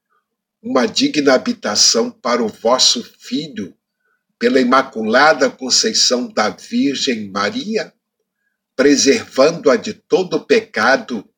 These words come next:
em previsão dos méritos de Cristo, concedei-nos chegar até vós, purificados também de toda a culpa por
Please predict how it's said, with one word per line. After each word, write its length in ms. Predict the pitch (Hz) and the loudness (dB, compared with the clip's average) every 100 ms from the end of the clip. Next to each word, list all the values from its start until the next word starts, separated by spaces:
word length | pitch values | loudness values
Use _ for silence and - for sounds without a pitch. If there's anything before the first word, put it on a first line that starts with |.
| _ _ _ _ | _ _ _ _
em 140 | 127 139 | -4 -4
previsão 760 | - - 139 - 123 127 127 | -2 0 0 2 0 2 2
dos 240 | 135 135 - | 0 -4 -4
méritos 720 | 101 117 139 139 123 - 110 | -4 0 2 2 -2 -6 -6
de 160 | - - | -6 -10
Cristo, 680 | _ 143 196 - - - - _ _ _ _ _ _ - | _ -8 -2 -4 -4 -14 -16 _ _ _ _ _ _ -10
concedei-nos 680 | 120 - 131 127 127 127 | -4 -2 0 0 0 0
chegar 760 | - - 139 - 110 101 - - _ _ _ _ _ | 0 2 2 0 -4 -4 -8 -14 _ _ _ _ _
até 440 | - 107 _ - 190 | -8 -8 _ -2 -2
vós, 640 | 175 - - - - - - _ _ _ _ - | -2 -4 -4 -4 -6 -6 -10 _ _ _ _ -4
purificados 1040 | 131 - - 120 - 123 135 117 - - | -4 -4 -8 -16 -4 0 2 0 -6 -10
também 680 | - 120 101 113 156 180 - _ _ _ _ _ _ _ - _ | -6 -6 -4 0 0 -2 -12 _ _ _ _ _ _ _ -20 _
de 140 | 208 | -12
toda 520 | - _ 147 180 - 180 | -12 _ 2 2 0 -2
a 40 | |
culpa 720 | - _ 214 214 - 139 131 - _ _ _ _ _ _ _ _ _ | -2 _ -10 -10 -6 -4 -4 -10 _ _ _ _ _ _ _ _ _
por 440 | 135 151 - - | 0 0 0 -10